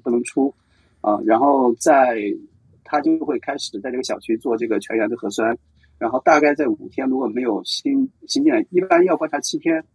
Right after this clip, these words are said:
如果七天没有，没有什么情况的话，可能小区就解封了，解封了。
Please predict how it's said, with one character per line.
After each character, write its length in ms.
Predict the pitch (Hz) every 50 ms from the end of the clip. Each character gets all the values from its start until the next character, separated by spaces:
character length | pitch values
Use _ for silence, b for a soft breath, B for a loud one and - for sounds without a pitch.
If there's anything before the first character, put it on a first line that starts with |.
| _ -
如 80 | 143
果 80 | 147 139
七 160 | - - 165
天 200 | - 180 180 175
没 180 | 156 131 135 143
有， 300 | 123 98 90 87 78 _ _
没 100 | 117 127
有 120 | 127 107
什 100 | - 104
么 80 | 104 110
情 180 | - - 101
况 160 | - 131 127 120
的 60 | 107
话， 180 | 104 110 101 -
可 120 | - 101
能 80 | 101 117
小 140 | - 95 -
区 120 | - 113
就 160 | 117 123 123 117
解 120 | - 101 - -
封 160 | 123 127 123
了， 80 | 117 _ _ _ _ -
解 120 | - 104
封 160 | - 123 127
了。 220 | 139 147 131 -